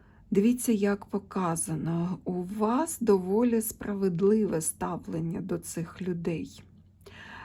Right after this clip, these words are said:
Е, всі зміни, які йдуть, е, нібито від ім'я цього чоловіка, належать, е,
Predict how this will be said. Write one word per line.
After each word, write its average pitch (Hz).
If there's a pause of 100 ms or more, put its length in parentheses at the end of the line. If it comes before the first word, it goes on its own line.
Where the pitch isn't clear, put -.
(380)
Е, 185
всі 214
зміни, 214
які 196
йдуть, 190 (280)
е, - (300)
нібито 180 (160)
від 190
ім'я 196
цього 190
чоловіка, 190
належать, 185
е, 170